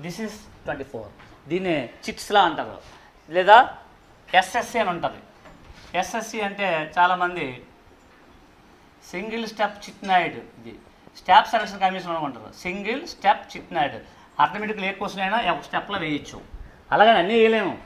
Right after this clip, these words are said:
వచ్చిన దగ్గర వేయచ్చు అనమాట అది. ఓకేనా? So ఈ మెథడ్ పేరు by using shortcut method. సెకండ్ మెథడ్ trial and error. Trial and error అంటే ఒక లెక్క ఇస్తాడు, నాలుగు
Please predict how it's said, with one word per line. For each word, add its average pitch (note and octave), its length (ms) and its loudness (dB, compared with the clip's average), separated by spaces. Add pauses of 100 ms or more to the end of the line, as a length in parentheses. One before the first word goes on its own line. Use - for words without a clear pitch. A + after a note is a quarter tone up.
(500)
వచ్చిన G#3 240 -10
దగ్గర B3+ 200 2
వేయచ్చు F#3 260 -2
అనమాట C#3+ 320 -6
అది. G#2 100 -12 (200)
ఓకేనా? B3 240 8 (460)
So G#3+ 80 8 (360)
ఈ - 20 -2 (100)
మెథడ్ G#3 320 -2
పేరు G3 240 0 (140)
by E3 80 4 (100)
using G3+ 220 -4 (100)
shortcut C3+ 480 -2
method. A2 220 -8 (760)
సెకండ్ D#4 320 8
మెథడ్ G#3+ 280 6 (580)
trial D4+ 380 10
and F4 120 2 (120)
error. A#3 440 12 (720)
Trial C#4 300 4
and D#4 180 0
error C#4+ 160 0
అంటే D4 160 0
ఒక A3+ 180 -2
లెక్క G3+ 240 2
ఇస్తాడు, G3+ 360 2 (540)
నాలుగు A3 240 8